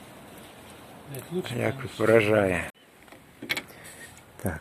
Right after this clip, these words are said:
ось це сіянці сорту ласунка. Три місяці назад я обробив. Це все сіянці одного сорту в цім ящику. Ось подивіться, які закручені листя.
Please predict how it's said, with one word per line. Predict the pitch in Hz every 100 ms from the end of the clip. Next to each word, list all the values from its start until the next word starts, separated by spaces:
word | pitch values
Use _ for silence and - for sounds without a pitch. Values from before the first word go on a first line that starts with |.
| -
ось | 101 104
це | - 131
сіянці | - 123 117 110 -
сорту | 107 - 107 - 107
ласунка. | 104 - 104 85 85 78 - - - - - - - - - -
Три | - 117 123
місяці | 113 117 - 101 -
назад | 101 101 90 104 - -
я | 95
обробив. | 95 85 92 82 90 80 - - - - - - - - - -
Це | - 101
все | - 117
сіянці | 98 - 107 101 98 -
одного | 95 98 92 90
сорту | - 95 92 - 101
в |
цім | - - 92
ящику. | 87 78 - - - - - - - - - - - -
Ось | 110 -
подивіться, | - 98 95 98 90 - 85 - - - - - - -
які | 107 98 - 113 107 - - - - - - - - -
закручені | 95 101 - 110 110 - 107 110
листя. | 104 90 - - 78